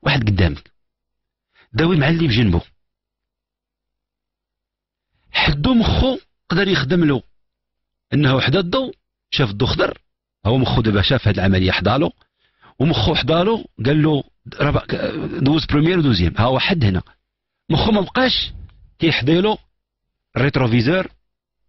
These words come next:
ما شافش الموتور اللي بجنبو ويدهص فيه، ومخو ما حضاش له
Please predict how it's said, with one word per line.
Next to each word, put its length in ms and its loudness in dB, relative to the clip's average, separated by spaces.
ما 60 -6
شافش 220 -2
الموتور 360 2
اللي 180 2
بجنبو 420 2
ويدهص 280 0
فيه، 220 0
ومخو 380 2
ما 80 0
حضاش 320 -2
له 220 0